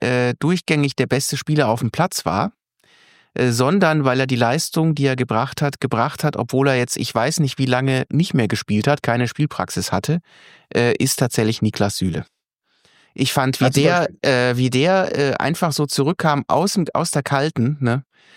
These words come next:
Speaker 1: Und was der da gespielt hat, äh, äh, gegen ein Gladbach, was sich nun wirklich gewehrt hat,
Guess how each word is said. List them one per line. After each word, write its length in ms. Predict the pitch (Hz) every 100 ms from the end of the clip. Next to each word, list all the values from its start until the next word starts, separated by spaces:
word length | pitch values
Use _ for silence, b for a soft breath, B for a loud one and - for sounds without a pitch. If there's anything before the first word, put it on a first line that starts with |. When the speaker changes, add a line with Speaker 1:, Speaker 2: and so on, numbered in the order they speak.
| b b
Speaker 1:
Und 200 | 131 131
was 160 | 135 -
der 120 | 151
da 180 | 139 123
gespielt 460 | 135 - 165 196
hat, 380 | 131 123 - - - 131
äh, 800 | 123 120 117 120 117 87 117 113
äh, 40 |
gegen 400 | 110 127 127 120
ein 240 | - 117 120
Gladbach, 460 | 131 - 143 123
was 120 | 113 -
sich 120 | 113
nun 180 | 117 123
wirklich 320 | 170 147 -
gewehrt 400 | 123 123 135 -
hat, 240 | 98 -